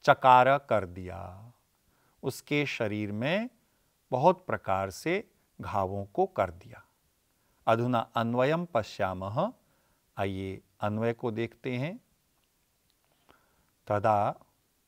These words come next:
महाबलः पत्तग सत्तमः तीक्ष्ण नखाभ्याम दृष्टाभ्याम तस्य गात्रे व्रणानि चकार। तब उस महान बलशाली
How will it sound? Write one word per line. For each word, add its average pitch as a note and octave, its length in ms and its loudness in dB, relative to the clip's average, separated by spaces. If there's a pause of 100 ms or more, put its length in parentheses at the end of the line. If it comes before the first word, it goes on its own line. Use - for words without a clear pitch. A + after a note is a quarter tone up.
(500)
महाबलः D3 760 6
पत्तग G3 540 2
सत्तमः A2 880 -2 (920)
तीक्ष्ण G#3+ 520 0 (180)
नखाभ्याम A2+ 920 0 (160)
दृष्टाभ्याम A#2 920 0 (600)
तस्य G3+ 380 4
गात्रे G#2+ 680 0
व्रणानि G#2+ 680 -2 (120)
चकार। F#2 680 -4 (720)
तब B2+ 160 4
उस - 240 -4
महान B2+ 600 0
बलशाली G#2+ 840 -2